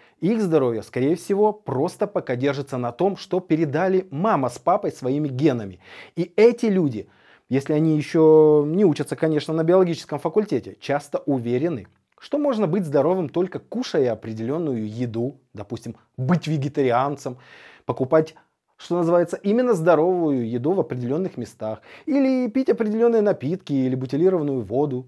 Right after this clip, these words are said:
Дышать нужно только определенным свежим воздухом, пить таблеточки регулярно с витаминчиками и обязательно глотать что-то с антиоксидантами, омега-ненасыщенными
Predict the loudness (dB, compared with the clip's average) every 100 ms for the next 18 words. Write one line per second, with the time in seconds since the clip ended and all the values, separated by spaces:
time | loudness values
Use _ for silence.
0 | -8 -2 -2 -2 -4 -6 -6 -4 -4 -4
1 | -6 -4 -4 0 2 2 2 -4 -8 -8
2 | 0 2 2 -2 -4 -4 -4 -6 -8 -14
3 | _ -20 -20 _ -4 -4 -6 0 4 6
4 | 6 4 0 2 2 4 4 4 2 -4
5 | -4 -2 -2 -2 -6 -6 -6 -4 -6 -6
6 | -6 -4 -4 -2 -2 -2 -4 -2 -2 -2
7 | -4 -6 -16 -16 -10 -8 -8 -10 -12 -12
8 | -12 -8 -8 -6 -2 0 0 -2 -8 -10
9 | -16 _ _ -4 -2 2 2 0 -2 -2
10 | 2 2 2 -2 -2 0 0 0 -4